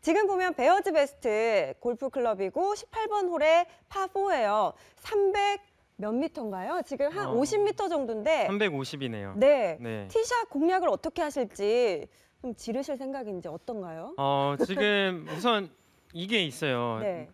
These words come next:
Speaker 2: 제 몸의 상태를 우선 먼저 파악을 해야 되는 게 먼저인 것 같아요.
Speaker 1: 네.
Speaker 2: 네. 그러니까 욕심을 낼 때는,
Speaker 1: 음.
Speaker 2: 어, 내가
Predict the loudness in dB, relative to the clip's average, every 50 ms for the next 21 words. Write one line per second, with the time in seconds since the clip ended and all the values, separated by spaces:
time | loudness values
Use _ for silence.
0 | _ -20 -8 -4 -2 0 2 2 0 0 -2 -4 -2 -2 0 0 2 2 2 0
1 | 0 -2 -2 -4 -4 -2 -2 0 0 0 -2 -2 -4 -4 -2 -2 -2 -4 -6 -4
2 | -2 0 0 0 0 0 -2 -2 0 0 0 0 -2 -2 -4 -4 -4 -2 -2 0
3 | -2 0 -2 -2 -2 -2 0 0 0 0 -2 -4 -6 -6 -6 -4 -4 -4 -4 -4
4 | -4 -4 -6 -6 -8 -10 -12 -16 -12 _ -6 -6 -6 -6 -8 -8 -6 -4 -2 0
5 | 2 2 2 0 0 0 0 -2 -2 -2 -2 -2 -2 0 -2 -2 -4 -4 -8 -10
6 | -12 -12 -10 -10 -12 -14 -20 _ -6 -4 -4 -4 -2 -2 -2 0 2 2 0 0
7 | 0